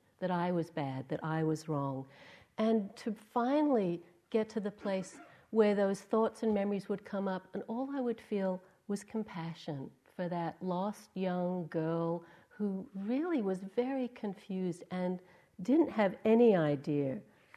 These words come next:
of what true happiness was and how to find it. So we open to this process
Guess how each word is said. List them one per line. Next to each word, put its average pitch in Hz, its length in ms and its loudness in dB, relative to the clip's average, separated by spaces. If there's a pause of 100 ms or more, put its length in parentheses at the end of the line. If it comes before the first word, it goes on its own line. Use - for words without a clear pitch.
of 170 140 0
what 175 220 0
true 185 240 -4
happiness 147 640 -6
was 143 380 -4
and 151 120 -4
how 147 200 -4
to 143 80 -6
find 151 460 -4
it. - 200 -6 (340)
So 214 440 0
we 208 200 2
open 226 460 2
to - 140 -4
this 156 240 0
process 143 840 -8